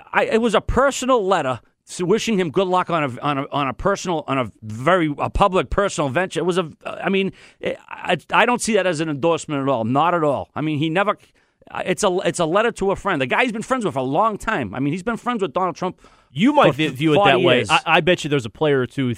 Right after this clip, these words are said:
Speaker 2: who's scratching their head thinking, "Why are we taking political stances as a franchise?
Speaker 1: Well,
Speaker 2: We're supposed to
Speaker 1: or maybe
Speaker 2: eliminate
Speaker 1: they, maybe they
Speaker 2: distractions."
Speaker 1: realized it wasn't a political stance at all,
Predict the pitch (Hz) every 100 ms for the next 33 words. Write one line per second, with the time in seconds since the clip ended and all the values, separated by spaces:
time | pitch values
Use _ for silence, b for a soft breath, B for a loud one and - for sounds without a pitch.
0 | - 127 - 139 127 127 107 113 104 110
1 | 98 107 120 120 113 - 123 104 120 117
2 | 107 - 113 101 107 90 95 95 107 104
3 | 156 123 107 143 147 151 143 151 127 160
4 | 165 156 151 127 147 151 151 143 143 135
5 | 117 123 131 127 113 123 135 117 110 131
6 | 123 98 113